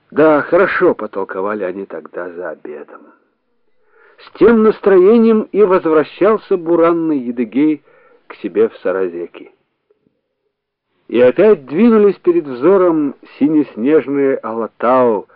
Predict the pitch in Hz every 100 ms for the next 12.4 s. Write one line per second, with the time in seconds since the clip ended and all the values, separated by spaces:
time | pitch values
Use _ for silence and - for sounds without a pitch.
0 | _ _ _ _ - 123 135 123 143 139
1 | 135 135 120 131 131 165 165 160 147 131
2 | _ - 123 262 269 170 - _ - -
3 | - - 127 _ 131 139 - 120 120 -
4 | - 98 - - _ 160 175 165 - _
5 | _ _ 147 147 175 220 208 202 185 -
6 | 170 156 143 131 _ - 165 185 - 143
7 | 135 110 104 - - - - _ _ _
8 | _ _ _ _ _ _ _ - 180 202
9 | _ - 196 165 240 - 123 123 226 247
10 | 190 156 143 - - - 196 - 107 135
11 | 143 107 101 101 127 113 92 98 95 92
12 | - 175 196 160